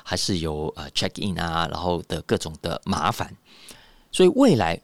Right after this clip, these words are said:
如果电动飞机可以克服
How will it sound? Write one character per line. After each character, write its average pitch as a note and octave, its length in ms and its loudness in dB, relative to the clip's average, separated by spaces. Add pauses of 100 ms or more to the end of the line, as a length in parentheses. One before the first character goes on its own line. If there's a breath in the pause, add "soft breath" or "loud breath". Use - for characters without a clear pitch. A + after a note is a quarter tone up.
如 A#2 320 4
果 - 160 -4 (320)
电 G3 300 4
动 F2+ 280 0 (100)
飞 A#2 200 2
机 G2+ 400 -2 (440 soft breath)
可 - 200 0
以 G3 160 4
克 E3 400 4
服 D#2+ 440 -6